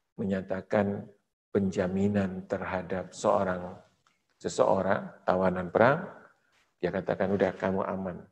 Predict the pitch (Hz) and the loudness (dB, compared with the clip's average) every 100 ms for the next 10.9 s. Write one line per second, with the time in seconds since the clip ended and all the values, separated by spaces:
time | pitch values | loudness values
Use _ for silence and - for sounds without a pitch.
0 | _ - - 85 - 92 95 85 _ _ | _ -20 -14 -8 -6 -6 -6 -10 _ _
1 | _ _ _ _ 101 120 - _ _ 107 | _ _ _ _ -12 -12 -14 _ _ 2
2 | 127 156 - - - 127 113 107 - - | 4 2 0 -10 -4 4 4 4 0 -2
3 | - - _ _ _ _ _ 113 120 120 | -2 -16 _ _ _ _ _ 6 6 6
4 | 117 113 110 120 135 127 113 104 107 113 | 4 4 2 2 2 4 6 4 2 2
5 | 104 87 82 - _ _ _ _ _ _ | 0 -2 -6 -16 _ _ _ _ _ _
6 | - 85 - _ _ _ _ _ _ _ | -16 -16 -18 _ _ _ _ _ _ _
7 | _ _ - 101 107 123 123 113 104 98 | _ _ -2 4 6 8 8 10 8 8
8 | 98 95 98 98 - 101 101 87 101 104 | 8 6 6 2 0 4 6 6 0 0
9 | 107 104 - - - _ - 196 95 101 | 0 0 0 -8 -20 _ 0 2 2 0
10 | 87 - - - 101 101 98 95 | -4 -8 -6 -2 0 4 4 2